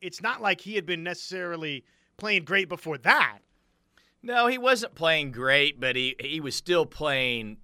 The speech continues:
Speaker 2: Justin Thomas-like.
Speaker 1: It
Speaker 2: Very,
Speaker 1: was, it wasn't like this.
Speaker 2: very well,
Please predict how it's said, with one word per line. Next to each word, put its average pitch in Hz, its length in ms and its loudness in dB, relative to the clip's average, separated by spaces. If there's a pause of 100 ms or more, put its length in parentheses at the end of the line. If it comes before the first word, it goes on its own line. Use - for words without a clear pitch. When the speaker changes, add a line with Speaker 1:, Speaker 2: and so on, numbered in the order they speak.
(240)
Speaker 2:
Justin 131 500 -6
Thomas-like. 98 840 -6
Speaker 1:
It - 100 -6
Speaker 2:
Very, 180 360 6
Speaker 1:
was, 175 80 -2
it 220 60 -6
wasn't 262 180 4
like 214 200 4
this. 123 420 4
Speaker 2:
very 220 420 4
well, 135 760 0